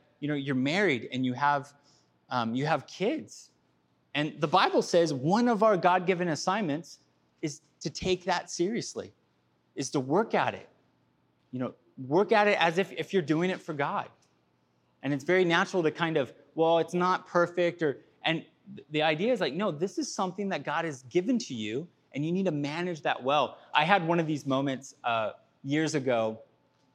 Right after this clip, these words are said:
I don't know if it was, it was probably something my wife said or a book I was reading, and God, I don't know, it's just my brain sometimes connects them all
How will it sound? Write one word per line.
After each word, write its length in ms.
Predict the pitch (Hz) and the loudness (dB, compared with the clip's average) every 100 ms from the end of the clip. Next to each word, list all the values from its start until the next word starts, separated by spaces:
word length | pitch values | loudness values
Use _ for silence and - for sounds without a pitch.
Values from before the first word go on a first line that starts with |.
| _ _ - 143 | _ _ -10 -2
I 100 | 147 | 0
don't 120 | 160 | 2
know 180 | 147 139 | 2 2
if 100 | 135 | -2
it 80 | |
was, 160 | 127 - - | -6 -8 -4
it 80 | 131 | -4
was 100 | 123 | 2
probably 280 | 185 180 | 4 4
something 300 | 175 160 151 | 2 0 0
my 100 | 123 | 0
wife 260 | 110 120 120 | 2 2 0
said 400 | - 120 113 107 - _ _ - | 0 2 0 -2 -18 _ _ -2
or 200 | 131 123 | 0 2
a 80 | 110 | 0
book 280 | 123 135 139 | 0 2 4
I 80 | |
was 200 | 123 113 | 2 0
reading, 380 | 120 120 117 113 | 0 0 0 -4
and 140 | 98 113 | -4 0
God, 200 | 120 117 | 0 2
I 100 | 131 | 2
don't 160 | 123 110 | 0 -2
know, 180 | 101 | -4
it's 120 | 104 113 | -4 -8
just 160 | - | -6
my 120 | 127 | -4
brain 360 | 120 135 143 139 | -2 -2 0 -2
sometimes 420 | 135 117 127 110 | -4 -6 -6 -8
connects 360 | - 120 120 - | -8 -6 -6 -8
them 140 | 117 | -6
all 260 | 107 104 | -6 -8